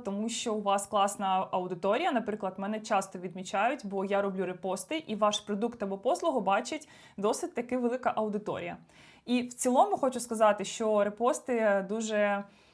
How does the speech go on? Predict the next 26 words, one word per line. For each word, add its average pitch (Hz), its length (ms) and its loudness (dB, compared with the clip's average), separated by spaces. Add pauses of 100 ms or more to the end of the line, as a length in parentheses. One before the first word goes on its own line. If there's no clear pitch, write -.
(120)
е, 196 240 -2
класна 220 360 4
історія, 233 540 2
бо 202 500 0
коли 226 280 -2
про 220 200 0
ваш 220 240 4
продукт 208 420 -4
говорите 202 480 -2
ви, 233 400 -2 (200)
це 247 240 0
одна 240 400 4
справа, 175 640 -4
а 202 120 0
коли 226 280 -2
про, 202 160 -6 (260)
про 208 120 2
ваш 208 180 6
продукт, 208 520 -4
е, 190 440 2
кажуть 196 420 2
інші, 240 540 -4
це 202 200 -8
зовсім 208 500 -4
інше 240 380 -2
сприйняття. 196 600 -6